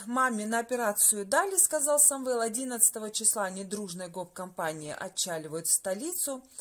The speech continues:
Переживает, как же пройдёт операция. Да пройдёт без жучка, без жучка, сучка и задоринки, без всего. Всё будет, э, зергут. С неё как с гуся вода».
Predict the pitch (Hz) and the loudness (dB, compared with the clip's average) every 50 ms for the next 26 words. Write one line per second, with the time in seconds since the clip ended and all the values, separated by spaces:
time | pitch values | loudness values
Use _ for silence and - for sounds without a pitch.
0 | - - - - _ - - 247 226 247 240 - - 240 226 190 190 175 165 160 | -16 -16 -16 -20 _ -10 -8 -6 -4 -2 0 2 2 0 0 -2 -2 -2 -2 -4
1 | 160 - - - 262 320 320 285 285 269 - - 214 202 196 175 196 220 226 226 | -6 -8 -10 -8 -8 -8 -8 -8 -10 -10 -8 -8 -8 -8 -8 -6 -8 -8 -8 -8
2 | 226 220 - 214 202 190 185 180 175 175 175 - - - 175 156 151 - - - | -12 -12 -10 -10 -8 -8 -6 -6 -2 4 6 6 6 6 4 0 -10 -12 -16 -20
3 | - _ - 196 185 240 277 277 320 349 359 359 349 349 359 339 311 339 320 302 | -20 _ -12 -6 -2 -2 -2 -2 -2 -4 -4 -4 -4 -6 -8 -6 -6 -8 -6 -6
4 | 320 330 - - - - 320 311 294 269 254 254 226 269 277 - - - - - | -6 -4 -4 -4 -2 2 2 4 4 2 0 -4 -6 0 0 0 0 -2 -6 -10
5 | - 233 - - - - _ - 202 202 190 180 185 190 185 - - - - 214 | -14 -20 -20 -20 -20 -20 _ -16 -14 -14 -12 -10 -12 -12 -12 -12 -10 -4 0 0
6 | 208 208 - - 190 175 - - - 190 190 190 175 170 175 170 175 170 170 170 | 0 0 -2 -4 -6 -8 -8 -6 -4 -4 -2 -2 -2 -2 -4 -4 -4 -4 -4 -4
7 | 196 202 190 180 165 165 - 170 170 170 180 220 233 226 - - - - - 240 | -6 -6 -6 -6 -10 -12 -12 -14 -12 -6 -2 2 2 2 2 2 2 2 2 2
8 | 240 202 165 147 131 - - - - - 226 220 208 214 196 208 202 - - - | 0 -6 -8 -8 -8 -8 -8 -6 -4 -4 -4 -4 -8 -10 -10 -10 -10 -12 -12 -14
9 | - 180 156 175 - - 202 208 202 196 190 160 - 156 135 - _ - - - | -14 -10 -4 0 0 2 2 0 -4 -6 -10 -12 -12 -14 -14 -14 _ -20 -20 -20
10 | - - - - - 226 226 233 262 285 285 - 220 196 - - 208 208 - - | -14 -4 2 2 2 2 2 -2 -6 -6 -6 -4 -4 -4 -4 -6 -6 -4 -2 -2
11 | 226 208 196 208 202 175 170 - - | -2 -2 -4 -6 -6 -6 -8 -10 -12